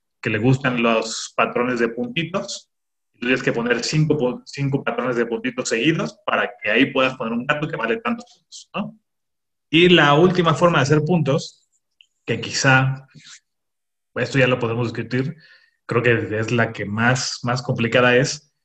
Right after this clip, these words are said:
hay una especie de misiones por realizar, donde, eh, tú colocas tres de estas misiones en tu colcha.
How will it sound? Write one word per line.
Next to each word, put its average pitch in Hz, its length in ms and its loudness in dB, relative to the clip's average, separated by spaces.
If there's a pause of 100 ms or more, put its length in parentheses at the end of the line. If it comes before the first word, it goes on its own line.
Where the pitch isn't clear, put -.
(240)
hay 151 140 -2
una 156 120 4
especie - 400 0
de 123 100 4
misiones 127 960 0 (320)
por 104 160 -2
realizar, 110 560 2 (520)
donde, 139 840 4 (100)
eh, 107 200 0
tú 135 140 2
colocas 135 460 4
tres 147 240 6
de 147 60 4
estas 135 180 2
misiones 123 460 2
en 135 120 6
tu 135 100 2
colcha. 143 440 0